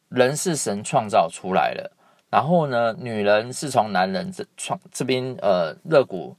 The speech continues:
拿出来的。在这个过程当中，应该是神他是神，然后人类呢，男女是帮助，呃，女生帮助男生，所以其实女生也不会条件啊，或是各样的聪明比男生差，因为男生就是比较，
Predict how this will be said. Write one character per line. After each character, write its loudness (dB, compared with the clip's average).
拿 2
出 -6
来 4
的。 -10
在 4
这 2
个 4
过 2
程 -6
当 0
中， 4
应 -2
该 4
是 -6
神 4
他 4
是 -6
神， -4
然 2
后 4
人 4
类 4
呢， -6
男 2
女 -2
是 -2
帮 2
助， -6
呃， 2
女 -6
生 0
帮 0
助 -2
男 -6
生， -4
所 4
以 4
其 -12
实 -4
女 -4
生 2
也 0
不 2
会 4
条 2
件 0
啊， -2
或 0
是 -2
各 4
样 -2
的 0
聪 -6
明 -4
比 -10
男 -6
生 -4
差， -4
因 -4
为 2
男 -4
生 -4
就 -2
是 -4
比 -16
较， 2